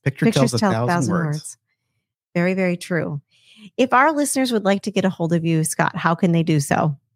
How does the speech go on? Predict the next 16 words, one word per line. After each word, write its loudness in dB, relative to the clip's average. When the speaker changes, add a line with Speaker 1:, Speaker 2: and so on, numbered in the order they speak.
Speaker 1:
Yeah, 0
I 2
would 0
encourage 2
anybody 2
to -2
reach 0
out 2
to -2
me. 2
There's -2
a -4
couple -8
of -4
great 0
ways. 0